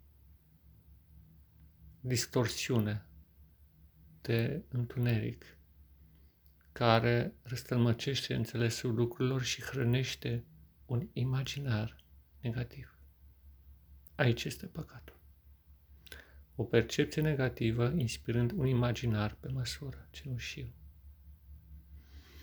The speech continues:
Păcatul este, de fapt, o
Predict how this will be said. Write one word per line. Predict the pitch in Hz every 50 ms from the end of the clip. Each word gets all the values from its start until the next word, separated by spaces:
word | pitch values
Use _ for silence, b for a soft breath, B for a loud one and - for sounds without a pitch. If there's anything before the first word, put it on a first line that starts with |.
| B B B B B B B B -
Păcatul | - - - - 180 185 185 196 170
este, | 139 147 151 147 - - 160 165 208 226 - - _ _ - - _ - - - _ _ - - - _ - - - _ - -
de | 123 131 131
fapt, | - - 117 110 104 - - - - - - - - - - - - - - - - - - - - - - - - - - - - - - - - - - - _ - _ - - - -
o | - 143 131 131 127 123 - -